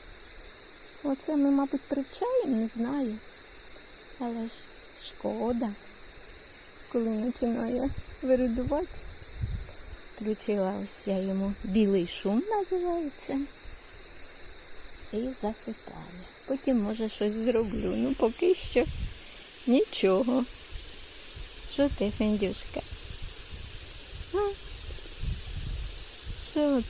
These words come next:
ти, красуня? Ну, пішла кудись. Поки малеча спить, а я тут трішки не перевзулась, ну,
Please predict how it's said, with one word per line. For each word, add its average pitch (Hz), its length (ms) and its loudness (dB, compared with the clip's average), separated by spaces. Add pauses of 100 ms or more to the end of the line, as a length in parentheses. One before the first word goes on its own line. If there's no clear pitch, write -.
ти, 196 200 0 (240)
красуня? 247 1040 6 (2000)
Ну, 247 300 4 (600)
пішла - 380 -2 (100)
кудись. - 420 -6 (2000)
Поки 254 220 -2
малеча 226 540 -2
спить, - 420 -6 (1120)
а 220 100 6
я 214 240 2 (100)
тут 208 120 2 (100)
трішки 208 500 8 (1040)
не 254 140 12
перевзулась, 262 880 10
ну, 285 180 12